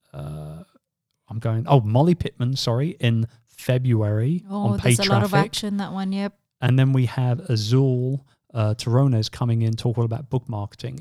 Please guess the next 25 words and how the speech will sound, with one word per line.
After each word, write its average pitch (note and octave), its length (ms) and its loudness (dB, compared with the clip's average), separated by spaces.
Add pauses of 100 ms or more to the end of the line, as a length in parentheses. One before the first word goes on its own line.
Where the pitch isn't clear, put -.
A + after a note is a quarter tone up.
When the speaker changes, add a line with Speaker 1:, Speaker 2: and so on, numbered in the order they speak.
Speaker 1:
in A2+ 180 -6
quarter A#2+ 340 -8
three. C#3 240 -8
I D#3 60 -10
mean, E3 140 -4
just - 260 -4 (320)
those A#3+ 400 -4 (280)
three A3+ 440 -4
Speaker 2:
Content. F#3+ 60 -6
Speaker 1:
guests F#3 400 -2
alone, C#3+ 480 -2 (100)
it's A3 300 -8
worth C4+ 320 -2
the E3 80 -2
price F3 340 -4
of - 60 -8
admission C#3 500 -2
right C#3 200 -6
there - 200 -6
for - 120 -14
those D3 200 -8
three C#3 240 -2
guests. - 320 -6
It's - 180 -14 (120)
like, D#3+ 240 -4